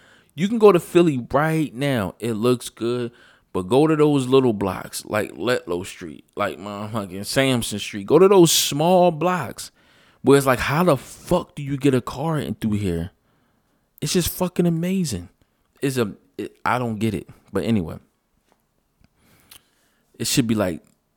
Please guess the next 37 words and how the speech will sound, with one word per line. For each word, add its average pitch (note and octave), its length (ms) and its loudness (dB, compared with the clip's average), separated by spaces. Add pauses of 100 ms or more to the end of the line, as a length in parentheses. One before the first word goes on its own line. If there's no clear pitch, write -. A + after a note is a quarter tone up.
(380)
I, G#2+ 240 6
I B2+ 40 8
was C#3 160 8
just A2 140 0
watching A2+ 320 2
Gemini G#2 380 0
Man. G2 280 -2
I G#2 80 0
was A2+ 160 -2
like, F#2 240 -4 (640)
this C#3+ 180 -4
nigga, D3 200 0
these, E3 240 -4 (160)
they E3+ 160 0
riding B2+ 480 0
bikes C3+ 340 -4
through C#3+ 140 -8
these C#3+ 180 -6
small C3+ 400 -2
ass C3+ 200 -2
streets. D3+ 320 -10
I'm D3+ 160 -6
like, C3+ 320 -8
damn, F#3 400 -6
how G3+ 320 -4
is F3+ 180 -8
cars F3 480 -2
and D3 140 -2
trucks - 460 -10 (680)
getting E3 280 -4
through C#4 280 6
that D#3+ 200 4
shit? E2+ 300 -4
It's C3 120 -4
just D3 200 -8
so D#3 600 -4 (1300)
fucking A#2 680 -6